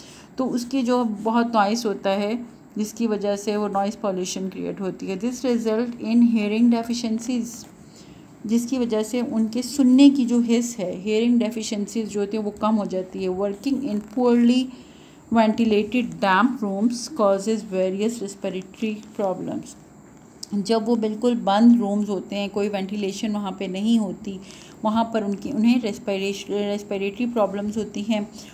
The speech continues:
Although research, uh, work are carried on all over the world to develop silk and wool industries, very little has been done to improve the working condition of the laborers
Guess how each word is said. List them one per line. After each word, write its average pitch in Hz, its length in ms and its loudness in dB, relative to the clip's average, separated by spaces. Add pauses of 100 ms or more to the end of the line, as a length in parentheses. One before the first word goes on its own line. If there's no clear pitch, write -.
(260)
Although 294 400 6
research, 285 680 2
uh, 220 440 0
work 226 240 2 (220)
are 202 180 2 (140)
carried 208 280 2 (180)
on 202 220 0 (180)
all 247 320 6
over 214 300 0
the 196 180 -4
world 175 320 -6
to 185 120 -6
develop 190 400 -2 (240)
silk 247 340 2
and 196 240 0
wool 214 280 0
industries, 190 600 -6 (480)
very 214 260 2
little 214 360 0
has 196 380 0
been 196 180 -4
done 196 340 -2
to - 20 -2
improve 214 560 -2
the 208 120 0
working 190 460 0 (160)
condition 185 580 -6
of 190 160 -4
the 185 360 -4
laborers 196 500 -4